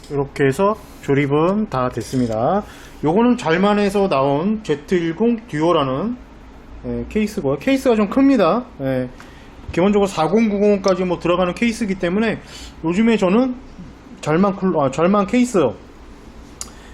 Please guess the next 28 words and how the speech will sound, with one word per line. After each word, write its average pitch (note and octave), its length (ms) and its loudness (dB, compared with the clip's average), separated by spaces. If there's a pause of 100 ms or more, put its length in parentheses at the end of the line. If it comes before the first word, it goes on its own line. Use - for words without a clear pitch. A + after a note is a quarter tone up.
제트 F3 280 0
일공 G#3+ 340 4
시리즈를 A#3 420 2
많이 C#3 240 2
사용해요. E3+ 480 2
제트 D3 280 -2
일공 G3+ 420 2 (320)
플러스를 C4+ 380 2
많이 C#3 180 2
사용하고요. F3 560 2 (400)
듀-, F#3+ 420 4
듀오는 G3+ 540 2
이제 E3 100 -2
한 G3 140 -2
단계 A3+ 220 0
위급의 G#3 680 2
모델이고, D#3 580 2 (600)
다른 G#3+ 260 2
거는 C4 260 4
뭐냐면 F3 560 2 (360)
이 G3 40 2
앞에 G#3+ 260 2
먼지 F#3 280 2
필터나 B3 380 2
이런 F#3 180 2
거는 F#3+ 180 2
똑같아요. B3 580 2 (160)
근데 D#3+ 140 -6